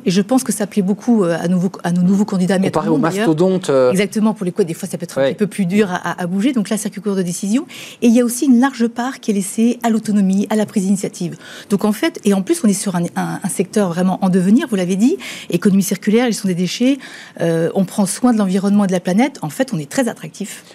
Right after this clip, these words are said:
Speaker 2: Oui, vous êtes très attractif. Alors, il y a, il y a quand même des sujets intéressants parce qu'aujourd'hui, ces jeunes, euh,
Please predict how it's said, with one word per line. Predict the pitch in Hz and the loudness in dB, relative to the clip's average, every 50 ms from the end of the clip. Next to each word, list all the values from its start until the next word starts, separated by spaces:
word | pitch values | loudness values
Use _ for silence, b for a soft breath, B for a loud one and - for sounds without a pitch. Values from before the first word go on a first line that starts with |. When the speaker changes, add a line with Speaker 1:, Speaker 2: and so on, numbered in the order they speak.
| B _ | B _
Speaker 2:
Oui, | 135 151 | -4 -4
vous | 143 127 | -2 -2
êtes | 135 131 131 | -4 -4 -4
très | - - 170 160 | -4 -2 -2 -2
attractif. | 143 - - 135 131 - - 185 - | -2 -2 -6 -8 -8 -10 -8 -6 -4
Alors, | 151 143 - | -4 -4 -2
il | 151 | -4
y | 143 | -4
a, | 113 151 | -2 -2
il | |
y | 151 | -4
a | 139 | -4
quand | 143 196 | -2 -4
même | 208 196 165 | -2 -2 -4
des | 143 143 | -4 -6
sujets | 143 - - 143 156 | -8 -8 -8 -4 -4
intéressants | 170 143 131 - 135 147 143 - 190 175 | -4 -4 -4 -4 -6 -6 -6 -4 -6 -6
parce | - 139 - | -6 -6 -6
qu'aujourd'hui, | - - - - - 170 143 143 175 156 165 180 | -4 -4 -4 0 0 0 2 2 0 -2 -2 -6
ces | 170 - 131 117 | -6 -4 -4 -2
jeunes, | 110 131 143 143 123 110 | 0 0 -2 -2 -2 -6
euh, | 101 104 | -8 -8